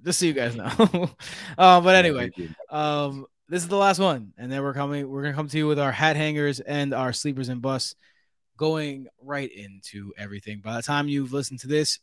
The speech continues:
Speaker 1: you're gonna have our, um, our fa-, our fades and our, what is, what is it?
Speaker 2: Fades and favorites, sleepers,
Speaker 1: Favorites.
Speaker 2: busts,
Speaker 1: Favorites
Speaker 2: hat
Speaker 1: and fades.
Speaker 2: hangers.
Speaker 1: There you go.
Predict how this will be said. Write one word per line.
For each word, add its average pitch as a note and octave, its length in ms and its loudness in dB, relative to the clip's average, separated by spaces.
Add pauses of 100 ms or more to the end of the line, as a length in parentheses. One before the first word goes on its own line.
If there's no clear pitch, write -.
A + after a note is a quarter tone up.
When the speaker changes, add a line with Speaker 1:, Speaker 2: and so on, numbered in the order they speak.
(120)
Speaker 1:
you're C3 140 -6
gonna C#3 140 -4
have C3+ 340 -4 (100)
our, C3 560 -2 (520)
um, A2+ 460 -8 (600)
our B2+ 140 -2
fa-, D#3 380 0
our C3+ 340 -2 (260)
fades F3+ 640 4 (260)
and C#3 160 -4
our, B2+ 400 -2 (1300)
what D#3+ 80 -10
is, C#3+ 120 -12
what D#3+ 180 -10
is E3 100 -4
it? - 20 -6
Speaker 2:
Fades D3 240 0
and D#3+ 120 -6
favorites, C#3+ 440 2
sleepers, D3+ 420 2
Speaker 1:
Favorites. D#3+ 320 8
Speaker 2:
busts, D3+ 220 -4
Speaker 1:
Favorites E3 400 2
Speaker 2:
hat - 20 2
Speaker 1:
and B2 100 -6
fades. C#3 300 0
Speaker 2:
hangers. D3 200 -4 (100)
Speaker 1:
There C#3+ 60 2
you C3 60 2
go. A2+ 180 -2